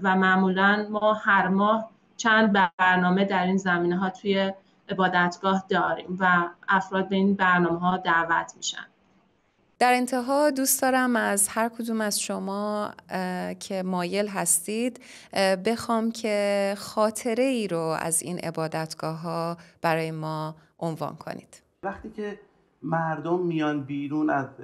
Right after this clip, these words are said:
Speaker 3: اون داخل حال، به اصطلاح دعا، دعا می‌خونن، میان بیرون، یه نگاهی این ور اون ور می‌کنن، از این، اه، اه، دوستان ما که اونجا خدمت می‌کنن و والنتیرن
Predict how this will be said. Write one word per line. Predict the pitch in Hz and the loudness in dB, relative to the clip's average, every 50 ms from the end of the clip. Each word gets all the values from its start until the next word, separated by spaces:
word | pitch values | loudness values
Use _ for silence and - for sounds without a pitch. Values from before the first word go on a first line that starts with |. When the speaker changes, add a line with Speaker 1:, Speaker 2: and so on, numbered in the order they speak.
| 131 127 - - _ _ _ _ _ _ _ | -12 -12 -14 -18 _ _ _ _ _ _ _
Speaker 3:
اون | - 135 143 143 135 | -4 -2 -2 -2 0
داخل | 139 135 135 135 - 143 143 139 | 0 0 0 -2 -2 -4 -4 -4
حال، | 135 123 135 139 139 139 135 127 | -4 -4 0 0 0 0 0 -2
به | 127 127 127 123 120 - - - - - 147 120 - - - | -6 -6 -6 -8 -10 -12 -14 -18 -16 -12 -12 -12 -12 -12 -14
اصطلاح | 120 - 131 123 127 127 127 123 120 113 - - - - - _ _ _ _ _ _ 127 | -12 -8 -4 0 0 0 0 0 -4 -8 -12 -14 -20 -20 -20 _ _ _ _ _ _ -4
دعا، | 120 139 - - 147 - - - - - - - - | -2 -2 -2 -4 -6 -10 -10 -10 -10 -12 -14 -10 -4
دعا | 139 135 143 | 0 2 4
می‌خونن، | 143 143 139 135 - - 135 135 127 127 127 127 | 4 2 2 -2 -4 -4 -2 0 0 0 0 -2
میان | 127 139 139 139 135 127 | -2 -4 -4 -4 -4 -6
بیرون، | 123 131 127 131 131 127 131 123 120 | -8 -8 -8 -8 -8 -8 -8 -10 -10
یه | 139 139 139 - - | -8 -10 -10 -8 -8
نگاهی | 135 127 123 139 139 135 135 139 | -8 -6 -4 -4 -4 -4 -4 -6
این | 127 135 131 | -6 -6 -4
ور | 131 127 123 | -4 -4 -4
اون | 123 127 | -6 -6
ور | 131 131 123 | -4 -4 -4
می‌کنن، | 123 127 123 123 - 139 139 139 147 156 165 160 156 160 160 - _ _ _ _ _ _ _ _ | -4 -6 -8 -10 -10 -10 -8 -6 -6 -6 -6 -6 -8 -8 -10 -16 _ _ _ _ _ _ _ _
از | - 170 170 170 165 | -2 -2 -2 -2 -4
این، | 208 226 240 240 233 - - _ _ _ _ _ _ | -4 -4 -4 -4 -6 -10 -16 _ _ _ _ _ _
اه، | 151 151 151 151 147 143 139 139 135 - - _ _ _ _ _ _ _ _ _ _ _ _ _ _ _ _ _ - | -2 0 0 0 0 0 -2 -4 -6 -8 -12 _ _ _ _ _ _ _ _ _ _ _ _ _ _ _ _ _ -4
اه، | 147 147 | -2 -2
دوستان | 143 127 151 151 151 - - 185 185 190 185 | -2 -4 -6 -8 -10 -8 -6 -4 -4 -2 -2
ما | 180 175 170 170 170 | -2 0 0 -2 -2
که | 170 170 | -2 -2
اونجا | 156 147 143 139 151 | 0 0 0 0 -2
خدمت | 147 - - 147 135 - 147 151 156 151 151 | -4 -4 -4 -4 -2 0 0 0 0 0 -2
می‌کنن | 143 135 - - 139 139 135 135 135 131 | -6 -6 -6 -6 -6 -4 -4 -4 -4 -6
و | 123 | -6
والنتیرن | 131 123 123 131 123 120 120 117 117 - - 135 131 131 135 127 123 123 117 | -6 -4 -2 -2 0 0 -2 -4 -6 -6 -8 -8 -6 -2 -2 -2 -2 -4 -6